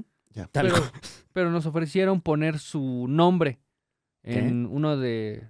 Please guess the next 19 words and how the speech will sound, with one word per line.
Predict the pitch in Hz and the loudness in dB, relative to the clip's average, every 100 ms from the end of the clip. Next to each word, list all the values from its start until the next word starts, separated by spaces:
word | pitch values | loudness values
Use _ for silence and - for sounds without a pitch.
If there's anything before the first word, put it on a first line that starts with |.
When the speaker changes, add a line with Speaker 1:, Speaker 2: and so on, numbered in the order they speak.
| _ | _
Speaker 3:
pues, | 120 | -10
los | 120 120 | -6 -2
grandes | 160 156 | 0 -2
proyectos | - 135 123 135 123 | -2 -4 -4 -8 -6
de | |
la | 117 | -6
Liga | 117 127 | -4 -4
de | |
los | 120 | -6
Supercuates, | - 151 214 208 - | -8 -4 -4 -4 -6
que | 175 | -6
es | 180 151 | -6 -10
Expo | - 151 | -10 -10
Tu | 139 120 | -6 -8
Desayuno. | - 107 107 - | -8 -10 -12 -14
Speaker 2:
Ah, | 101 107 160 | -10 -6 -4
ya | 123 | -4
veo. | 110 117 | -6 -6
Speaker 1:
Sí. | 113 110 92 117 | -6 -6 -8 -14